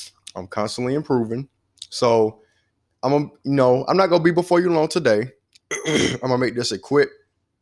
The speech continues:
quick episode. Um, I'm a, this is episode forty-two, and we're gonna get started today. So, um, it's a few things that I would like to talk about. Um,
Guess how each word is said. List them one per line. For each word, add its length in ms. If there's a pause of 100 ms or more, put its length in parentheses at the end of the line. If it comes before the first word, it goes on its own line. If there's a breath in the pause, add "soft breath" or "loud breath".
(560)
quick 220
episode. 680 (400 soft breath)
Um, 400
I'm 140
a, 60 (100)
this 220
is 160
episode 640 (100)
forty-two, 760 (920)
and 360
we're 80
gonna 220
get 120
started 460
today. 480 (200)
So, 640 (1040)
um, 200
it's 100
a 60
few 180
things 300
that 140
I 140
would 200
like 260
to 120
talk 340
about. 480 (680)
Um, 600